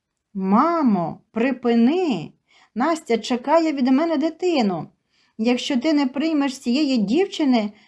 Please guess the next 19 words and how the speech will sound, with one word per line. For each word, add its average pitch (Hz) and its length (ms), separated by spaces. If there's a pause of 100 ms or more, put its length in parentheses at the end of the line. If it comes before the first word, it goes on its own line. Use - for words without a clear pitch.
(100)
ми 226 120
підемо 320 420
звідси 254 520
обоє. 262 600 (680)
Забирайся 330 880
геть, 277 480
зраднику, 262 960
зі 240 180
своєю 294 460
аферисткою, 311 1080
мисливицею 330 920
на 320 120
чужій 320 340
квартирі. 294 800 (440)
Більше 247 520
бачити 370 720
вас 302 320
не 262 140
хочу». 208 640